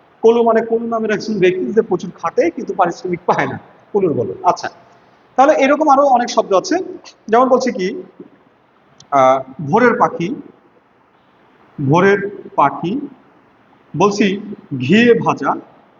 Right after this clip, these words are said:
ঘিয়ে ভাজা। লক্ষ্য করি,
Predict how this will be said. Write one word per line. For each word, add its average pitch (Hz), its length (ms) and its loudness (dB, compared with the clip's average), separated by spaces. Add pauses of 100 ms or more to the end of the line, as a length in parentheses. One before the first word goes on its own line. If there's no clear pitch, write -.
(880)
ঘিয়ে 170 400 2 (600)
ভাজা। 113 320 -4 (960)
লক্ষ্য 190 180 2
করি, 101 180 -4